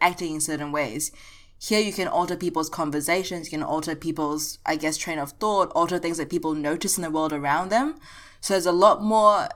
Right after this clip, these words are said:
engagement with the environment that the game is painting through its words, and that is what I found really, really interesting for me.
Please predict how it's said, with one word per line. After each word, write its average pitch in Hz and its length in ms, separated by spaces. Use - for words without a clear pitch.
engagement 180 920
with 170 180
the 160 140
environment 160 920
that 180 220
the 170 180
game 165 320
is 160 120
painting 165 380
through 160 180
its - 200
words, 214 420
and 156 280
that 156 260
is 175 120
what 185 100
I 185 60
found 175 260
really, 170 160
really 160 240
interesting 196 460
for 202 100
me. 202 280